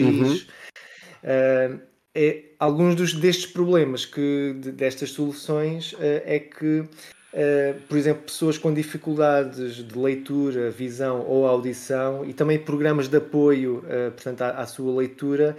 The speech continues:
Speaker 2: podem não reconhecer, ah, estas
Speaker 1: Exatamente.
Speaker 2: palavras.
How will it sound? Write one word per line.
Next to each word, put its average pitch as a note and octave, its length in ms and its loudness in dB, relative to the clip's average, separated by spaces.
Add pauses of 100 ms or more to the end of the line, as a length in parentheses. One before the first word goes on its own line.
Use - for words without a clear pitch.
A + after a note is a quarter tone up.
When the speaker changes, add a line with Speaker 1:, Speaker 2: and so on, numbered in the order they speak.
(260)
Speaker 2:
podem D3+ 200 4
não D3+ 100 4
reconhecer, D3+ 640 0 (200)
ah, - 60 -6 (140)
estas G#2+ 220 2
Speaker 1:
Exatamente. G2 240 2
Speaker 2:
palavras. A2 520 -4